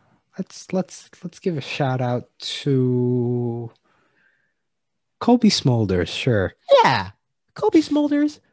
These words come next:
Speaker 2: You know, the show is weird, but you were great in How I Met Your Mother. Yeah,
Speaker 1: I
Speaker 2: a lot of fun
Speaker 1: mean,
Speaker 2: in The Avengers.
Speaker 1: you, you got a lot better throughout the course of How I Met Your Mother. Like, you were okay at the beginning, you got better. You, you,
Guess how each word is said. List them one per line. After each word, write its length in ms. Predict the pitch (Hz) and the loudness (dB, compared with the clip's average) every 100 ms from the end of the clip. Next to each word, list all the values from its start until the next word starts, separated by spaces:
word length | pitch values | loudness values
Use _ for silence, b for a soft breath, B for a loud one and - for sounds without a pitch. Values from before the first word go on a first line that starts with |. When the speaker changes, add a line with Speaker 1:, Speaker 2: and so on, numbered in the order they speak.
| _ _ _ _ _ _ - | _ _ _ _ _ _ -8
Speaker 2:
You 60 | 285 | 0
know, 180 | 262 | 0
the 160 | 262 294 | 0 -2
show 400 | - - 269 277 | -2 2 2 2
is 100 | 254 | -2
weird, 460 | 247 247 254 254 214 | -4 -2 -2 -2 -2
but 160 | 240 | -4
you 160 | 262 277 | -2 0
were 100 | 202 | 0
great 300 | 123 127 117 | 0 -2 -2
in 60 | 107 | -4
How 80 | |
I 80 | 101 | -6
Met 180 | 101 117 | -6 -10
Your 120 | 127 | -10
Mother. 440 | 147 151 160 160 160 _ _ _ _ B B B | -8 -4 -2 -4 -6 _ _ _ _ B B B
Yeah, 160 | 123 117 | -2 4
Speaker 1:
I 60 | |
Speaker 2:
a 20 | 220 | 6
lot 0 | |
of 40 | |
fun 60 | 202 175 | 6 6
Speaker 1:
mean, 100 | 156 | 4
Speaker 2:
in 60 | 107 | 0
The 100 | 104 | -6
Avengers. 680 | 120 131 127 135 131 127 - _ _ _ _ _ _ _ - | -6 -6 -4 -4 -4 -8 -20 _ _ _ _ _ _ _ -2
Speaker 1:
you, 160 | 180 | -2
you 160 | - 175 | 0 0
got 220 | 175 170 | 2 4
a 40 | 147 | 4
lot 360 | 143 135 123 | 2 0 -2
better 240 | 127 123 117 | -2 0 0
throughout 340 | - 123 110 | 0 -2 -2
the 80 | - | -8
course 580 | - 127 107 - - - - | -4 -4 -4 -6 -10 -14 -12
of 140 | 117 | -8
How 120 | 123 | -4
I 100 | 110 | -4
Met 200 | 107 104 | -6 -10
Your 100 | 110 | -8
Mother. 420 | 110 104 101 101 - _ | -6 -6 -8 -12 -16 _
Like, 220 | 160 143 | -2 0
you 80 | 160 | 2
were 120 | 165 | 2
okay 260 | 151 151 175 | 2 0 0
at 100 | 170 | -2
the 60 | 180 | -2
beginning, 420 | 180 185 190 175 | 0 0 -2 -6
you 140 | 160 | -10
got 240 | 160 175 165 | -4 -4 -2
better. 340 | 202 131 98 117 | -4 -4 -8 -6
You, 160 | 147 | -4
you, 400 | 147 - 151 147 | -4 -6 -8 -8